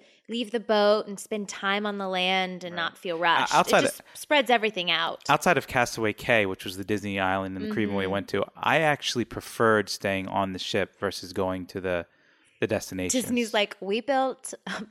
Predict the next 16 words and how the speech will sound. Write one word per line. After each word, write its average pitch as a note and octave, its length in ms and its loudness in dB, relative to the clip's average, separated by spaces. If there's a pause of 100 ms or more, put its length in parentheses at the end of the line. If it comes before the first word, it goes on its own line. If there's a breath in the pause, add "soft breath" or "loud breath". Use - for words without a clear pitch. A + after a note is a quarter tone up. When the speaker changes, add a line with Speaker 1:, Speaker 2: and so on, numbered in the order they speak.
Speaker 1:
boat F3+ 360 -4
that's F3+ 220 -10
better G3+ 340 -2
than F3+ 180 -8
anything C4 680 0
you A3 140 -4
can G#3+ 160 -4
experience A3+ 720 0
Speaker 2:
I G#3+ 140 6
mean, A3 320 4
Speaker 1:
on G3+ 100 4
Speaker 2:
not G#3+ 120 8 (160)
Speaker 1:
land." F#3+ 200 6
Speaker 2:
to, E3 60 -10
not F#3 220 4
to, F3+ 160 2